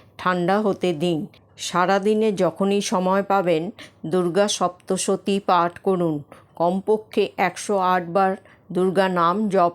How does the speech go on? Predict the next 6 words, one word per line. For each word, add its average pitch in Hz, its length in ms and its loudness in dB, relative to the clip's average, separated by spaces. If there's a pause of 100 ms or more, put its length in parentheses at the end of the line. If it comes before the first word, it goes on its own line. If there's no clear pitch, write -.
করুন। 175 300 0 (440)
এই 190 220 0
মন্ত্র 175 480 0 (120)
জপ 170 320 0
করার 185 300 2 (100)
সময় 175 320 0